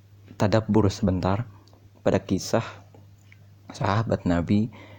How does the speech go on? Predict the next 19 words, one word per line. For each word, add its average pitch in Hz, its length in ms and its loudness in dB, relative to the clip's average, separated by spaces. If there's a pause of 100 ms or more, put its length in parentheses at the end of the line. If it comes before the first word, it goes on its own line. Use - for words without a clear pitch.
(120)
satu - 400 -2
keluarga 104 720 2 (160)
yang 101 240 2
masuk - 320 -2
ke - 80 2
dalam 95 240 0
Islam 113 480 -2
sebagai 92 400 0
as-sabiqun 107 720 0
al-awwalun 98 720 2 (240)
sebelum 117 560 2
tahun 113 240 2
keempat 98 480 0
kenabian 92 640 2 (420)
atau 110 160 2
bahkan - 680 0 (320)
sebelum 127 800 2 (260)
periode 101 480 4
dakwah 104 460 0